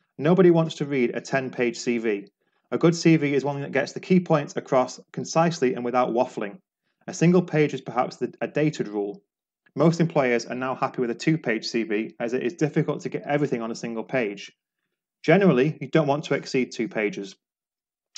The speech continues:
The best advice I can give is to use bullet points. They can get a lot of information across in a condensed and digestible manner. Most employers will skim read first to determine if your C V is worthy of further investigation.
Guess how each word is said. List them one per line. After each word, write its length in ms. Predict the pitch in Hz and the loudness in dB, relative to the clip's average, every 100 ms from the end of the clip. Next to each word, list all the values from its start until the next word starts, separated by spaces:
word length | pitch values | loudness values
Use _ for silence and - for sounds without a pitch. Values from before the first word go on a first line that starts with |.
| - | -4
The 80 | 135 | 2
best 280 | 175 170 - | 2 0 -4
advice 360 | 139 151 131 131 | 0 2 2 0
I 100 | 120 | -4
can 140 | 135 | -2
give 260 | 127 135 131 | 2 2 2
is 140 | 135 131 | 0 0
to 120 | 131 | -2
use 180 | 135 135 | -2 0
bullet 300 | 151 127 123 | 0 0 0
points. 440 | 117 101 92 - _ _ _ - | -4 -6 -14 -20 _ _ _ -2
They 100 | 135 | 0
can 120 | - | 2
get 140 | 143 | 0
a 40 | 127 | 2
lot 140 | 147 | 2
of 100 | 175 | 2
information 500 | 175 160 151 143 - | 2 0 0 -4 -6
across 380 | 123 160 175 170 | -2 2 2 0
in 160 | - 127 | -10 -8
a 40 | |
condensed 480 | - 127 143 160 165 | -8 0 2 2 -2
and 140 | 127 120 | -8 -2
digestible 580 | 131 123 135 131 127 120 | -2 0 -2 -2 -4 -2
manner. 360 | 120 110 95 _ _ _ _ _ _ _ - | 0 -2 -6 _ _ _ _ _ _ _ 4
Most 240 | 160 160 | 4 6
employers 400 | 165 165 143 131 | 2 4 2 2
will 100 | 127 | -2
skim 360 | - - 190 170 | 0 6 8 8
read 200 | 120 117 | 4 0
first 440 | - 117 113 - | 0 2 0 -4
to 60 | 131 | -10
determine 400 | - - 156 147 | -6 -2 0 -2
if 120 | 135 | 0
your 180 | 143 156 | 0 2
C 220 | 165 151 | 2 2
V 220 | 139 123 | 2 2
is 120 | 117 | 0
worthy 380 | 120 131 127 123 | -2 -2 0 -2
of 140 | 110 | -4
further 300 | - 131 127 | -4 -2 -2
investigation. 840 | 123 120 131 - 117 120 117 98 | -2 -4 -6 -6 -2 -2 -2 -6